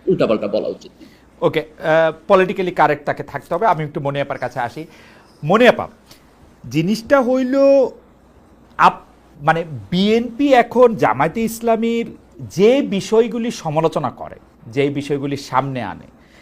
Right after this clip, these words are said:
Speaker 2: সেই বিষয়গুলি বা সেই রাজনীতিতে জামায়াতে ইসলামী আসার জন্য সবচেয়ে বেশি যদি কাউকে দায়ী করতে হয়, সেই দায়টা আসলে বিএনপির।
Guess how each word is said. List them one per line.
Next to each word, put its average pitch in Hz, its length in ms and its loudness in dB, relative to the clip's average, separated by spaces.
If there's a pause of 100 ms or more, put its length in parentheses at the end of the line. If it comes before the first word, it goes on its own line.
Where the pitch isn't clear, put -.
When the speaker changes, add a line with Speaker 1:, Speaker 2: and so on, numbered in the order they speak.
(220)
Speaker 2:
সেই 190 540 2
বিষয়গুলি 214 1080 -4
বা 143 240 -2
সেই 190 340 -4
রাজনীতিতে 190 1300 -2
জামায়াতে 143 400 -4
ইসলামী 175 320 -8 (100)
আসার 160 360 -4
জন্য 101 480 -10 (540)
সবচেয়ে 233 720 0 (120)
বেশি 240 400 0
যদি 226 260 -6
কাউকে 160 440 0
দায়ী 131 340 2
করতে 170 360 -6
হয়, 180 380 -4 (140)
সেই 175 120 -2
দায়টা 135 440 0
আসলে 160 240 -6
বিএনপির। 107 480 -6